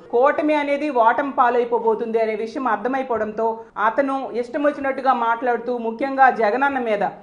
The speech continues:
పరదాలంటూ, మహారాణి అంటూ ఇష్టం వచ్చినట్టుగా మాట్లాడుతూ ఉన్నారు. విశాఖపట్నం వచ్చి చూడాల్సింది కదా,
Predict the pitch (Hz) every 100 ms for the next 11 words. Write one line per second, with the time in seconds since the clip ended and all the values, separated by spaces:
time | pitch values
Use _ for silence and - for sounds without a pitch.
0 | - 214 233 262 247 233 226 240 233 208
1 | 233 254 254 240 233 226 247 233 226 269
2 | 262 254 247 262 247 220 214 226 220 214
3 | 202 165 - - - 294 311 381 392 359
4 | 359 330 330 359 339 320 349 359 320 277
5 | 240 240 226